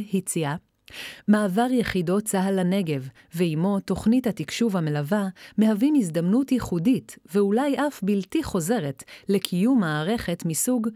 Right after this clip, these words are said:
Bimodal איי טי. היחידות הקיימות תתמקדנה ביציבות דור המערכות הנוכחיות, בארכיטקטורה הקיימת, ובמקביל תונבט המערכת העתידית בהובלת ה-C T O הצה"לי,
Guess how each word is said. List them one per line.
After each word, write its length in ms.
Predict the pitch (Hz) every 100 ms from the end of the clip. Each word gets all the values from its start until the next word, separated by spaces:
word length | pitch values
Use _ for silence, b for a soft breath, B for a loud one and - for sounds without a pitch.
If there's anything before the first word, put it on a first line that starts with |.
| 160
Bimodal 640 | 202 262 214 151 151 151 156
איי 180 | 175 185
טי. 320 | - 202 131 - _ -
היחידות 580 | 247 240 - 208 233 269
הקיימות 560 | 262 185 170 165 180 240 -
תתמקדנה 640 | 226 220 220 247 247 247
ביציבות 680 | 202 208 - 196 185 262 185
דור 280 | 175 196 170
המערכות 580 | 156 151 147 147 185
הנוכחיות, 800 | 175 156 - 156 - 180 143 - -
בארכיטקטורה 920 | 180 185 170 - 175 160 - 220 190
הקיימת, 580 | 175 - 165 214 208 208 - -
ובמקביל 600 | 175 160 151 170 254 233
תונבט 460 | - 160 147 208 175
המערכת 640 | 151 147 143 202 202 175
העתידית 560 | 156 147 165 220 269 -
בהובלת 540 | 185 185 180 226 269 208
ה-C 400 | 202 - 262 220
T 100 | 208
O 280 | 208 143
הצה"לי, 500 | 175 - 180 202 147